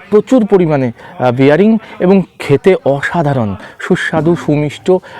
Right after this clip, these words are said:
এবং রসালো একটা লেবুর ভ্যারাইটি ভিয়েতনাম ইয়েলো মাল্টা। তাহলে এই হচ্ছে আমার ভিয়েতনাম ইয়েলো মাল্টা।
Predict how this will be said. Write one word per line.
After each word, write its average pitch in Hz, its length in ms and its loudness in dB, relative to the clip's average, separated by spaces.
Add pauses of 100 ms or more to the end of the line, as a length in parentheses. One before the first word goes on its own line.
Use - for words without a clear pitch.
এবং 139 280 2
রসালো 165 580 2 (280)
একটা 123 400 -2 (140)
লেবুর 143 380 4
ভ্যারাইটি 107 460 -4 (300)
ভিয়েতনাম 151 580 0 (200)
ইয়েলো 120 340 -2
মাল্টা। 80 340 -10 (3000)
তাহলে 175 380 4
এই 170 280 2
হচ্ছে 160 380 0
আমার 135 220 2
ভিয়েতনাম 135 440 -2
ইয়েলো 95 260 -6
মাল্টা। 87 360 -8